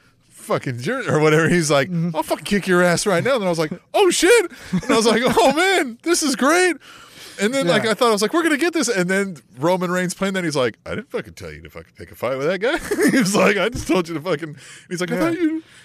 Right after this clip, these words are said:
Speaker 1: you," and that, like, I lo-, all of that was great writing, and that was well done by Paul Heyman, 'cause I thought, I was like, "Holy shit, Paul Heyman's gonna go out there and throw hands. This is gonna be
Speaker 2: Mm-hmm.
Speaker 1: great."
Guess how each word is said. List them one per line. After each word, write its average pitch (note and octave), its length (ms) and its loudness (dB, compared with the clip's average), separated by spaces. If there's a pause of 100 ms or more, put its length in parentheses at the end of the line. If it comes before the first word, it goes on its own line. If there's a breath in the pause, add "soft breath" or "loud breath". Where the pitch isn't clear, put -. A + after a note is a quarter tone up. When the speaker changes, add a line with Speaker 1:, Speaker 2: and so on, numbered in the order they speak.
Speaker 1:
you," D4+ 240 0
and F3+ 160 -2
that, E3+ 180 0
like, C#3+ 140 -2
I C#3+ 120 0
lo-, D3+ 220 -4
all D#3 280 2
of A2 80 -2
that G2+ 180 0
was F2+ 160 -4
great G#2 420 2
writing, E2+ 480 -2
and F#2 160 -6
that F#2+ 120 -6
was F2 100 -10
well G2+ 240 0
done F2+ 300 -4
by E2 160 -4
Paul E2+ 260 -4
Heyman, F2 240 -6
'cause F#2 120 -12
I B2+ 100 -4
thought, G#2+ 180 -4
I G2+ 60 -2
was G2 80 -8
like, G#2 160 -8
"Holy D4 220 -10
shit, G4 260 -12 (100)
Paul D4 140 -2
Heyman's D4+ 200 -12
gonna A#3 140 -8
go A3+ 100 -2
out A3+ 100 -4
there C4+ 120 -6
and B3+ 80 -10
throw C4+ 160 -2
hands. D#4 440 -8
This B3+ 180 -14
is F#2+ 40 -18
gonna A#2 140 -14
be D3 80 -4
Speaker 2:
Mm-hmm. D#3 140 -2
Speaker 1:
great." F#3+ 160 -4